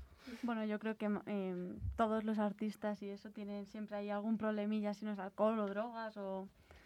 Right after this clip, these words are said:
un poco turbio. <laughs> Bueno, y volvemos con el programa estrella que revoluciona las redes sociales, eh, y esta última gala no se queda corta con sus desenmascarados.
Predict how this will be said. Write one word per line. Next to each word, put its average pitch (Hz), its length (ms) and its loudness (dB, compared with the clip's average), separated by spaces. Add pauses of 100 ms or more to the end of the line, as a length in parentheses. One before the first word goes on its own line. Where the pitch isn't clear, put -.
(280)
un 220 60 -4
poco 208 220 6
turbio. 180 360 -2 (380)
<laughs> - 240 0 (480)
Bueno, 262 200 4
y 220 500 0 (140)
volvemos 254 440 8
con 294 120 8
el 269 40 6
programa 240 360 6
estrella 254 380 4
que 226 360 2
revoluciona 220 540 2
las 226 180 6
redes 233 240 0
sociales, 208 580 -4 (120)
eh, 208 360 2
y 214 60 -2
esta 226 180 0
última 233 360 2
gala 220 340 4
no 214 180 -2
se 214 160 -6
queda 214 260 2
corta 214 420 -2 (100)
con 214 140 -2
sus 196 420 -6
desenmascarados. 196 920 -2